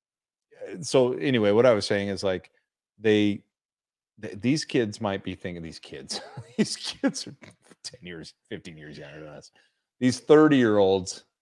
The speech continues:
out there, these young bucks coming up, they, they might have the same, you know, same reaction that we would have to seeing a Luke, to seeing an Ahmed Best,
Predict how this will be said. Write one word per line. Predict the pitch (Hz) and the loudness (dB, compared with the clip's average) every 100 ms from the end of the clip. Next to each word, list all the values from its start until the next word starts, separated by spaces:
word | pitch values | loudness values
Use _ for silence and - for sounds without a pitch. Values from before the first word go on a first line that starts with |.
| _ | _
out | 95 90 - | -2 -2 0
there, | 98 | 0
these | 95 92 90 | 0 -2 -2
young | 104 98 98 90 | -2 0 -2 0
bucks | 101 95 - - - - - - - _ _ | 4 4 2 -10 -10 -20 -20 -20 -20 _ _
coming | - 120 113 | 2 4 4
up, | 113 101 - _ _ _ _ _ _ _ | 4 2 -2 _ _ _ _ _ _ _
they, | 127 147 | 0 2
they | 151 143 190 | 2 2 2
might | 180 185 | 2 0
have | 190 | -2
the | 170 | -4
same, | - 160 165 160 | -2 -2 0 -2
you | 131 | -2
know, | 120 120 | 0 -2
same | - 120 | -2 -2
reaction | 127 107 110 120 - 98 | 0 4 4 2 -4 -2
that | 98 87 | -2 -2
we | 107 | 0
would | 117 92 | 0 0
have | 90 90 | -2 -2
to | 95 | -8
seeing | - 90 | -10 -8
a | 92 | -4
Luke, | 127 160 120 - | 0 2 0 -6
to | - 98 | -8 -8
seeing | 92 104 92 | -6 -10 -8
an | 90 | -8
Ahmed | 85 82 78 | -6 -8 -6
Best, | 90 82 - | -6 -6 -10